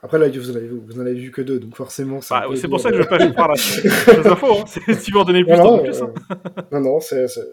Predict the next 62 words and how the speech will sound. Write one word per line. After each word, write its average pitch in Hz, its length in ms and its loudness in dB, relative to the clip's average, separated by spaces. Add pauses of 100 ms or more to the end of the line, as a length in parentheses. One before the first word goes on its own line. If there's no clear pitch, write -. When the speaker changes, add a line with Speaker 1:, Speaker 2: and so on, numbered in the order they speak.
(140)
Speaker 1:
il 139 40 -6
y - 20 -4
aura 135 140 -4
un 127 60 -4
début 143 280 -6
d'archétype, 151 560 -6
en 120 40 -16
tout - 140 -20
cas, 143 160 -6
avec, 117 280 -10
euh, 107 120 -10
le 113 100 -10
corset. 123 440 -6 (720)
Euh, 117 60 -18 (200)
mais 131 120 -8
les 131 40 -4
chercheurs 143 320 -4
de 127 100 -4
ruines, 135 340 -4
tout, - 240 -20
bon, 120 100 -16
je 117 80 -12
vais - 40 -12
pas 131 120 -6
parler 127 220 -8
du 123 120 -8
lore, 135 220 -2
il 107 40 -14
y - 20 -18
aura - 140 -20
plutôt 120 400 -10
un 110 120 -14
autre 135 80 -12
chevalier 151 220 -2
de - 20 -6
l'Apocalypse, 147 500 0
comme 120 160 -8
vous 123 100 -14
les 123 140 -4
appelez, 135 240 -6
pour, 127 320 -10
pour 131 140 -12
vous 135 140 -6
en 139 80 -6
parler, 139 240 -6
qui 131 100 -20
le 123 80 -10
fera 120 180 -14
bien 135 220 -10
mieux 131 160 -10
que 135 100 -18
moi. 175 220 -8 (220)
Speaker 2:
<laughs> - 220 -20
Speaker 1:
Mais 123 120 -4
les 113 80 -14
chercheurs - 380 -10
de 123 100 -6
ruines, 147 180 -2
oui, 139 140 -2
ce - 100 -20
sont - 240 -18
des, 104 260 -18